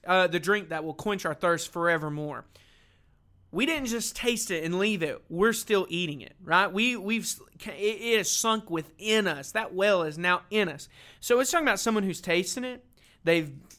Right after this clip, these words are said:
maybe been enlightened. Maybe they've shared in it. Maybe they taste the goodness of the word, uh, of the power, uh, of all of these things.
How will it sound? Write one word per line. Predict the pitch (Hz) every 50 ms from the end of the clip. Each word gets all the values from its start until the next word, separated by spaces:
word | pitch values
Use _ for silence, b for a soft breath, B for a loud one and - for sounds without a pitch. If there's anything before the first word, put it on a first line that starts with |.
| _ _ _
maybe | 143 139 151 165 175 185 190 196
been | 185 190 196 196
enlightened. | 190 180 180 180 180 185 202 202 202 214 220 214
Maybe | 185 175 190 190 220
they've | 180 165 151 147 139
shared | - - - 160 156 170 180 196 202 202 214
in | 220 226 226
it. | 226 220 220 b b b b b b
Maybe | b 160 190 220 226
they | 208 214 208
taste | 208 220 220 220 214 -
the | 196 180
goodness | 151 160 196 202 202 214 214 208 -
of | 240 226 190
the | 175 180
word, | 175 165 170 175 190 202 208 214 214 214 214 214 214 214 b b b b b
uh, | - 165 180 185 185 190 202
of | 214 185 151
the | 160 139
power, | - - - - 190 202 214 220 226 226 226 220 226 220 220 220 214 -
uh, | 156 185 185 170
of | 131 185 190 185 180
all | 208 220 240 247 247
of | 226 190
these | 190 202 196 185 - -
things. | - - 269 277 285 269 240 208 185 170 180 190 180 - - -